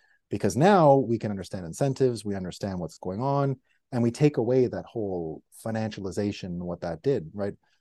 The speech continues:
When I, when I really try to press the difference, especially, I, I love this F-, F T X and S B F stuff. I love it, right? I saw it coming from a mile away, a mile away, right? And what I love about it,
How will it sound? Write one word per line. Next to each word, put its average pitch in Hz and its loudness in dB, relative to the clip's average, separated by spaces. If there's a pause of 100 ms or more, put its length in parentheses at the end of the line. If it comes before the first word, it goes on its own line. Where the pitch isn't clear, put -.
(140)
When 127 0
I, 143 2
when 135 2
I 135 8
really 165 10
try 151 6
to 123 4
press 127 0
the 107 -8
difference, 101 -2
especially, 120 4 (380)
I, 120 -2
I 110 -6
love 117 6
this 110 -4
F-, 107 -2 (220)
F 107 -4
T - -4
X 107 -6
and 92 -6
S 95 -8
B 104 -6
F 101 -4
stuff. 98 -4
I 82 -4
love 92 -4
it, 76 -10
right? - -6
I 107 -2
saw 170 10
it 151 6
coming 151 4
from 104 -4
a 95 -4
mile 120 0
away, 101 -2 (140)
a - -10
mile 139 -2
away, 76 -8 (140)
right? 113 -6 (580)
And 123 2
what 120 2
I 135 6
love 185 8
about 101 0
it, 82 -6